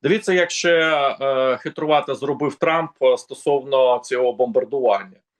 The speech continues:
Всі ж звикли, що він там щось говорить, е, там, е, два-три тижні, два-три місяці. Всі ж сміялися, сміялися, так? А дивіться, шістдесят днів сказав,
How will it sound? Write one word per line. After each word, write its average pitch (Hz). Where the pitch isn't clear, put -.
Всі 196
ж -
звикли, 208
що 165
він 156
там 143
щось 123
говорить, 170
е, 135
там, 123
е, 117
два-три 135
тижні, 156
два-три 123
місяці. 165
Всі 165
ж -
сміялися, 139
сміялися, 190
так? 131
А 135
дивіться, 143
шістдесят 156
днів 143
сказав, 120